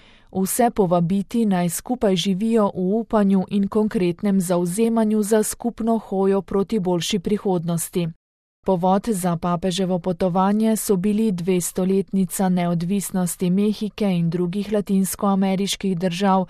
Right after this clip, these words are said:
dvajsetletnica diplomatskih odnosov med Mehiko in Svetim sedežem ter štiristoletnica najdbe kipa Device Marije iz El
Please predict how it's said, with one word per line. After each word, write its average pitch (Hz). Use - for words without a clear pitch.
dvajsetletnica 185
diplomatskih 180
odnosov 190
med 175
Mehiko 190
in 170
Svetim 175
sedežem 190
ter 196
štiristoletnica 214
najdbe 175
kipa 214
Device 180
Marije 180
iz 175
El 175